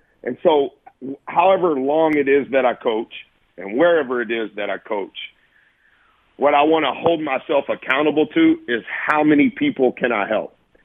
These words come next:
And I make mistakes. I don't do everything right. My tone is wrong,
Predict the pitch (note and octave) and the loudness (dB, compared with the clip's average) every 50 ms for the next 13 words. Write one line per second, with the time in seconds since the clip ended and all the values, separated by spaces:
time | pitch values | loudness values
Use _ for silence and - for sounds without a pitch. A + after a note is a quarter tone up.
0 | _ _ _ _ _ B2 B2+ B2 A#2 A#2 A#2 A2 A2 - _ _ - A#2 A#2 A2+ | _ _ _ _ _ -2 0 0 0 0 -2 -4 -6 -12 _ _ -2 0 0 0
1 | A2+ A#2+ B2+ D3 - D#3+ D#3+ C#3+ - - - D3 D3 D3+ D3 - - _ _ _ | 2 0 0 0 0 0 -2 -2 -4 -4 -4 -2 0 0 -2 -4 -8 _ _ _
2 | G#2 G2+ G2 F#2 B2 C3 B2+ A#2+ C3 C#3 C#3+ C#3 C3+ C3+ - - C#3+ C3+ C3 B2+ | -8 -6 -2 0 0 0 0 0 0 2 2 2 0 -2 -4 -6 -6 -6 -4 -2
3 | C3 C3 C3+ C#3 C#3 - - - _ _ _ _ _ _ _ _ F#2+ G#2+ G#2 G#2 | 0 0 0 0 -2 -6 -12 -20 _ _ _ _ _ _ _ _ -8 -6 -6 -6
4 | - - - D3 D3 D3+ D3+ C#3+ C#3+ D3+ - B2 C#3 C#3 C#3 C#3+ C#3 C#3 C#3 C#3+ | -6 -2 -2 0 2 2 2 2 0 0 0 0 0 0 2 2 2 0 -2 -4
5 | B2+ | -6